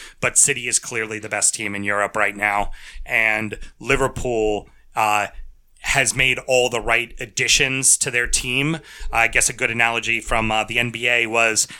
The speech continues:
how the, how the Houston, uh, Rockets created a team to specifically try to beat the Golden State Warriors. Now, it didn't work, but that was their idea.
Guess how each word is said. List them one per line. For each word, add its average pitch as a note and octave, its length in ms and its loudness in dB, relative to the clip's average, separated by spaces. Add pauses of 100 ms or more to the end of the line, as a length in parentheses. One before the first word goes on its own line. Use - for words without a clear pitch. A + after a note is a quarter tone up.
(140)
how A2+ 480 4 (240)
the, A#2 560 -6 (920)
how B2 240 2
the A#2+ 240 -4
Houston, A#2+ 800 0
uh, A2+ 300 0
Rockets B2+ 580 4
created B2 480 0
a A#2+ 60 2
team C3 460 0
to - 180 -4
specifically C3 720 2
try B2+ 280 2
to A#2+ 100 -2
beat A#2+ 200 -4
the A#2+ 80 -6
Golden A#2+ 300 -2
State B2 280 0
Warriors. C3+ 520 2 (320)
Now, C3+ 180 4
it A#2+ 80 -4
didn't B2 280 0
work, C3+ 520 0 (340)
but C3 200 0
that C3 180 2
was B2 180 -2
their A#2+ 200 2
idea. A#2 580 0